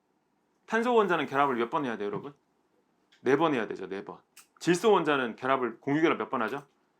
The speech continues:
세 번 하고 비공유 전자쌍을 한 쌍 갖는 거예요. 산소 원자는요? 결합을 두 번 하고 비공유 전자쌍 두 쌍을 갖는, 이게 다 돼 있어야 돼요, 그죠? 오케이, 그럼 요렇게 됐어요, 요렇게. 이게 물 분자예요.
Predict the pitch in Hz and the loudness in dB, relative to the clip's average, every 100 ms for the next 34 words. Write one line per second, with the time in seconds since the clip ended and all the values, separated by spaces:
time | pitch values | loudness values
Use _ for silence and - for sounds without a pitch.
0 | _ _ _ _ - 226 233 226 208 170 | _ _ _ _ -4 2 6 6 4 2
1 | 190 202 139 139 180 175 139 123 131 139 | 0 -2 -2 0 0 0 -4 -4 -6 -8
2 | - 123 95 95 87 85 87 - 208 208 | -8 -8 -8 -12 -14 -16 -10 -2 4 4
3 | 143 113 107 135 175 _ _ _ _ _ | 4 0 -4 -6 -10 _ _ _ _ _
4 | - 147 175 151 - 151 180 147 127 202 | 0 6 6 6 -2 2 4 4 4 2
5 | 214 _ _ _ - 143 156 165 135 120 | 0 _ _ _ -10 -4 0 2 2 0
6 | 156 190 196 _ _ - 135 180 151 107 | 0 -2 -4 _ _ -10 -2 0 0 -2
7 | 135 190 190 _ _ - - _ - 139 | -2 -2 -2 _ _ -20 -20 _ -12 -4
8 | 143 165 165 120 113 123 165 - 120 139 | -2 0 -2 -4 -6 -10 -10 -12 -12 -10
9 | 135 135 160 202 131 - 104 95 101 110 | -6 2 4 6 4 0 -6 -8 -10 -4
10 | 123 156 143 160 147 107 95 | 0 2 0 -2 -2 -4 -6